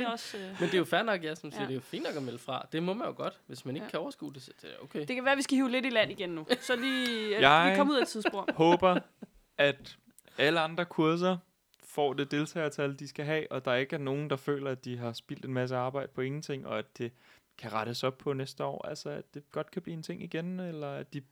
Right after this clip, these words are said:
Speaker 3: gør det i efterårsferien i stedet for. Og jeg, jeg tror, der er en løsning,
Speaker 2: Ja.
Speaker 3: og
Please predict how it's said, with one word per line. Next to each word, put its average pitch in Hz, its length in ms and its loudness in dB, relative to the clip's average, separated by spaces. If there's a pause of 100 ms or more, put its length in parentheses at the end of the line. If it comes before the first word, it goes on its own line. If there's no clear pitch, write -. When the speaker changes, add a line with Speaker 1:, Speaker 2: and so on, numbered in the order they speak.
Speaker 3:
gør 131 120 2
det 156 80 0
i 160 60 0
efterårsferien - 460 -8
i 165 40 -10
stedet - 240 -8
for. 165 100 -10
Og 165 220 -4
jeg, 175 180 2
jeg 175 160 -2
tror, 196 160 2
der 185 80 2
er 170 40 2
en 170 60 -2
løsning, 170 300 2
Speaker 2:
Ja. 202 60 0 (160)
Speaker 3:
og 151 120 2